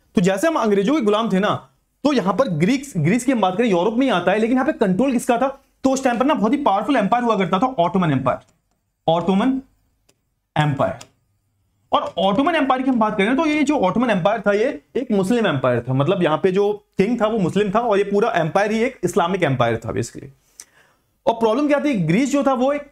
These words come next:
majority of जो, अ, ग्रीस में रहने वाले लोग थे, majority of the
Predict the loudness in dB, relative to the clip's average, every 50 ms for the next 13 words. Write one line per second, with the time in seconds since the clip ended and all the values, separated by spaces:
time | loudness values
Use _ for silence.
0 | _ -2 0 0 2 2 2 0 0 0 0 0 2 2 2 0 0 0 -2 -4
1 | -6 -6 -8 -8 _ -2 0 2 2 0 0 0 0 0 2 2 0 0 0 0
2 | 0 0 2 2 0 0 -2 -2 -2 -2 -2 -2 -4 -10 -14 _ _ _ _ _
3 | _ _ _ _ _ _ _ _ _ _ _ _ _ _ _ _ _ _ -2 0
4 | 2 2 0 0 0 0 0 0 0